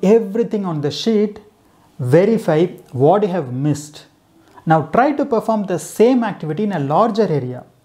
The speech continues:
This may include your town or even your city. You might wonder, "Why am I telling you to do so?"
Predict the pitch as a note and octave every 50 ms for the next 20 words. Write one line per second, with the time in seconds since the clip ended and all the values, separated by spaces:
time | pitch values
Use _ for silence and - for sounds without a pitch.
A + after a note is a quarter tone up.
0 | _ _ - - - - - _ _ D#3 C#3+ G3 G#3 G#3 A#3+ A#3 A3 G3+ G3 F#3+
1 | F#3+ G#3 G#3 F3+ F3+ D#3+ C#3 C3 C3 - - - E3+ F#3 G3 G3+ G3+ G3+ F#3+ F3
2 | D3+ C#3+ D3 E3 E3 F3 E3 D#3 D3+ C#3+ C3+ B2+ - - F#3+ - - C3 - -
3 | - - _ _ _ _ _ _ _ _ _ - - - - - - _ - -
4 | D#3 A3 C#4 D4 D4+ C4+ - - F3 D#3+ D3+ D3 F#3+ G#3 - - C#3 C3 C#3+ -
5 | C4 D#4 D4+ C#4+ C4 A#3 A3+ G#3 - - F#3 G3 G#3+ A#3+ A3 G#3 G#3+ G#3 G#3 -
6 | F3+ D#3+ F#3 G3 F#3 - - C3+ G#2+ -